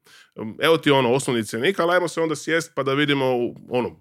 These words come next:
u kojim, u kojim okvirima se možemo okretati pa da složimo paket za vas. Ja volim taj, pogotovo u B two B-u, ti ga tražiš sponzore,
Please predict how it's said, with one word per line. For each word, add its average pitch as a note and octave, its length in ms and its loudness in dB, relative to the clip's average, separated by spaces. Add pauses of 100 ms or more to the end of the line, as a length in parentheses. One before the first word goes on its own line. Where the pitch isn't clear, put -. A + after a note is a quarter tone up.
(360)
u G2+ 100 -14
kojim, D3 540 2
u G#2 100 -8
kojim C#3 300 2
okvirima A#2+ 400 -4
se - 100 -10
možemo A2 320 -6
okretati E3 360 -6
pa E3+ 60 -4
da D#3 80 0
složimo C#3+ 340 0
paket B2 340 -6
za A#2+ 80 -2
vas. G#2+ 260 -4
Ja A2 160 -2
volim D3 320 2 (120)
taj, C#3+ 380 0
pogotovo C#3 380 -2
u B2 40 -4
B A#2 120 -4
two G#2+ 140 -12
B-u, G2 200 -6
ti F#2+ 140 -12
ga G#2+ 80 -8
tražiš A#2 280 -8
sponzore, A2+ 500 -2